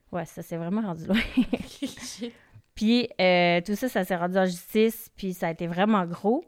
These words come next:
Speaker 1: Euh, puis, euh, il y a personne qui a encore réussi à obtenir la justice ou à récupérer son enfant de ce réseau de,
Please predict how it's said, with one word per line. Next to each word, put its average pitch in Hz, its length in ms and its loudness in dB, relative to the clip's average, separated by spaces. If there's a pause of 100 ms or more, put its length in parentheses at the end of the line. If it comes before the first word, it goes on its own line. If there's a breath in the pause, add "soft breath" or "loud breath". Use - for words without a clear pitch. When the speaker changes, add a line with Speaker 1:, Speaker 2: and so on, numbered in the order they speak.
(540 soft breath)
Speaker 1:
Euh, 180 320 4
puis, 202 400 -2 (400)
euh, 175 480 0
il 175 80 -4
y 185 140 4
a 185 60 6
personne 233 580 2
qui - 80 -2
a 190 80 4
encore 202 220 0
réussi 190 300 -2
à 208 120 2
obtenir 185 360 -2
la 185 140 0
justice 185 320 -8
ou 196 40 -4
à 170 80 -2
récupérer 180 420 -4
son 175 220 -6
enfant 170 340 -10 (240)
de 175 400 -2
ce - 260 -10 (160)
réseau 175 560 -4
de, 160 460 -8